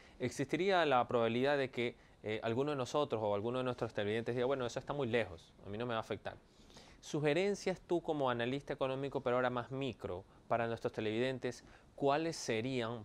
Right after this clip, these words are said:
para poder, eh, digamos, eh, soportar las dificultades? Porque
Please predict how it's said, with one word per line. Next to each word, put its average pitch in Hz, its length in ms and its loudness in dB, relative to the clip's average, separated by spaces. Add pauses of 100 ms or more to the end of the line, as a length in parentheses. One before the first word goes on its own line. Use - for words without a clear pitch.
para 131 320 4
poder, 123 400 4 (400)
eh, 110 420 0
digamos, 117 720 0 (380)
eh, 87 280 -4
soportar 123 1000 6 (340)
las 110 320 0
dificultades? 127 840 0
Porque 117 360 0